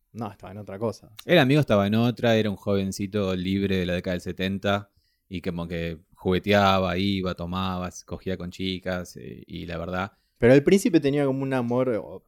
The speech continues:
Speaker 1: obsesivo, ¿viste? Medio
Speaker 2: Muy obsesivo, que denota además que mentalmente no está muy bien el chico, ¿no? Más
Speaker 1: Sí,
Speaker 2: allá
Speaker 1: ahí
Speaker 2: de
Speaker 1: ya se ve que está r-,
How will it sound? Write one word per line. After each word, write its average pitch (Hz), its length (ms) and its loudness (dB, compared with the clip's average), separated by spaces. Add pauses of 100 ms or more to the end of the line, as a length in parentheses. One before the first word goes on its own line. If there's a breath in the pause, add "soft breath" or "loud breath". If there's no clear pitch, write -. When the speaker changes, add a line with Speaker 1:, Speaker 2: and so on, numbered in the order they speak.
(140)
Speaker 1:
obsesivo, 104 640 -4
¿viste? 113 260 -10
Medio 110 320 -6
Speaker 2:
Muy 147 340 8
obsesivo, 104 560 2
que 127 240 2
denota 113 380 0
además 107 320 0
que 107 180 4
mentalmente 107 560 0
no 104 60 -2
está 135 220 0
muy 98 180 4
bien 90 160 -2
el 85 80 -6
chico, 87 340 -10
¿no? 98 400 -6
Más 87 160 -10
Speaker 1:
Sí, 135 180 4
Speaker 2:
allá 113 100 6
Speaker 1:
ahí 123 60 4
Speaker 2:
de 139 40 2
Speaker 1:
ya 151 180 0
se 135 160 -2
ve 120 140 4
que 120 80 -2
está 110 180 -10
r-, - 200 -14